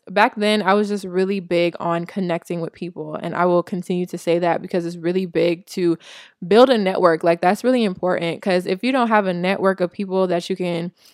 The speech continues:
reach out to or that feel like they can reach out to you, then you won't really get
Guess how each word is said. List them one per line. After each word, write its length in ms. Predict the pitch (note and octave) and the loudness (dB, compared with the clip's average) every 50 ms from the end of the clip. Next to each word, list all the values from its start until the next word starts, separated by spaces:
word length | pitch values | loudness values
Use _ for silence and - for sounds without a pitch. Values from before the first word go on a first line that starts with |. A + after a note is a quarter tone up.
| _ _ _ - | _ _ _ -8
reach 260 | - G3+ A#3 A3+ - | -4 -2 0 4 6
out 200 | A#3+ A3+ A3 A3 | 8 8 8 6
to 200 | - A#3 A3 A3 | 4 4 6 6
or 140 | G3 F#3+ F#3 | 6 6 6
that 240 | F#3 F3+ F#3 F#3 - | 4 4 2 2 2
feel 120 | G#3 G3+ | 2 4
like 200 | G#3 G3 F#3+ F#3 | 4 2 2 2
they 100 | G3 G3 | -2 -2
can 140 | F#3+ - F#3 | -2 -2 -4
reach 180 | F#3 G3 - G#3 | -4 -2 0 2
out 160 | F#3+ E3+ - | 0 0 0
to 100 | - E3 | -2 -6
you, 480 | E3 E3 F#3 G#3+ A#3 A3 G#3 G3 F#3+ F#3+ | -4 -2 0 0 2 4 4 4 4 4
then 420 | F3 F3+ F3+ F3 F3 F3 F3 F3+ - _ - - - - _ _ _ _ _ | 2 2 2 2 2 0 -2 -4 -8 _ -20 -20 -20 -20 _ _ _ _ _
you 220 | - F#3+ G#3+ C#4+ E4 | -4 2 4 6 8
won't 300 | E4+ D4+ C#4+ C#4+ A#3 G3+ | 8 8 8 8 6 6
really 260 | A#3+ C4 B3+ B3+ A#3 | 4 4 4 2 -2
get 360 | G3 F3+ F#3+ B3 D4 C4 - | -4 -2 0 0 0 0 -2